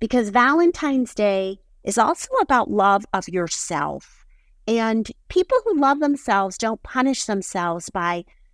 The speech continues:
thinking about their ex and being sad and depressed. They just don't, okay? And if you're single today, so what? No big deal.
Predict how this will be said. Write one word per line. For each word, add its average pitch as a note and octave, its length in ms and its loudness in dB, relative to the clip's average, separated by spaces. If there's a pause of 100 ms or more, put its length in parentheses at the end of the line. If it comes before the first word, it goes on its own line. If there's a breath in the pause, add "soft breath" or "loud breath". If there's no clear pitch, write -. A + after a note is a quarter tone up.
(260)
thinking A#3+ 400 2
about G3 300 -2
their G3 220 0
ex F#3+ 440 -4 (120)
and F#3 500 -4 (480)
being G3 280 0
sad E3+ 600 -4
and F3 160 -4
depressed. - 640 -8
They A#3 140 0
just E4 280 -2
don't, D3+ 600 -4 (200)
okay? G#3 500 -2 (1160)
And E4+ 100 4
if G4+ 160 2
you're G4+ 120 2
single A#4 440 -2
today, A#3+ 380 2
so B4+ 340 -2 (240)
what? A#3 220 -2
No D4 220 2
big G4 240 -2
deal. B3+ 560 -2